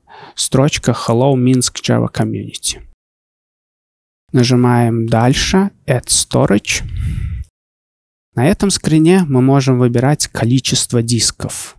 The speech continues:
То есть по умолчанию у нас только один рутовый диск, но, как вы видите, мы можем добавить еще один, можем указать количество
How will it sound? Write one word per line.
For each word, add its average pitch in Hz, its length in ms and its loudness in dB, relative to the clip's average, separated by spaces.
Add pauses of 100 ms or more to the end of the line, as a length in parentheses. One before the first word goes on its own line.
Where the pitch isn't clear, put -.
То 117 120 -2
есть - 240 -4
по 123 80 0
умолчанию 120 760 -2
у 117 60 -2
нас 117 320 -2
только 120 460 -2
один 113 400 -4
рутовый 113 480 -6
диск, - 520 -4 (140)
но, 120 140 -4
как - 260 -4
вы 123 100 2
видите, 156 440 -2
мы 120 100 0
можем 117 340 -2
добавить 110 540 -2
еще - 280 -2
один, 151 460 -2
можем 117 440 -4
указать 113 680 -4
количество - 840 -4